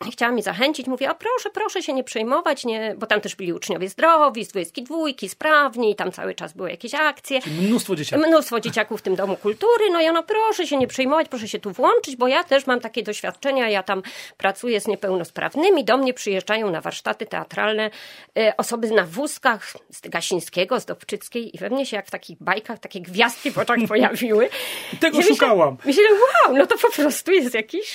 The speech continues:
Speaker 1: szok, no my mamy dwa kroki, mamy zdrowe nogi, a oni tu przyjeżdżają na wózkach, busy potrzebują, no przecież to jest grzech, no w ogóle nie wykorzystać takiego potencjału". No i pytam się jej nieśmiało, czy by nie zechciała może z nami wejść w jakąś współpracę. No,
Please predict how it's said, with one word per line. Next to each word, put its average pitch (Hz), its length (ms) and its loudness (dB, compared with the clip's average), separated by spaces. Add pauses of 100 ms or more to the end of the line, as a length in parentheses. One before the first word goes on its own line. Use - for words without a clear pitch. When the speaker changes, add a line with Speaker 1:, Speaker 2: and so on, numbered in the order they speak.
(200)
Speaker 1:
szok, - 140 -2
no 214 240 2
my 247 200 0
mamy 320 280 4
dwa 226 220 -2
kroki, 190 560 -4 (520)
mamy 339 240 4
zdrowe 240 320 2
nogi, 214 540 0 (360)
a 285 60 2 (100)
oni 392 220 4
tu 415 80 2
przyjeżdżają 196 640 0
na 247 140 2
wózkach, 294 840 0
busy 302 380 0
potrzebują, 196 680 -2
no 214 160 -2
przecież 320 360 -2
to 453 120 -2
jest 381 160 0
grzech, 214 440 0
no 202 140 2
w 233 60 -8
ogóle 233 320 -4
nie 262 120 -2
wykorzystać 240 480 -8
takiego 277 260 -6
potencjału". 466 640 -2
No 185 80 2
i 175 60 -4
pytam - 280 -4
się 190 120 -8
jej 190 80 -6
nieśmiało, 175 440 -6
czy 214 120 -16
by 240 100 -10
nie 247 120 -2
zechciała 226 460 -2 (380)
może - 200 -8
z - 60 0
nami 587 220 6 (100)
wejść 359 160 2
w - 40 -4
jakąś 196 280 0
współpracę. - 680 -8 (500)
No, 571 60 -2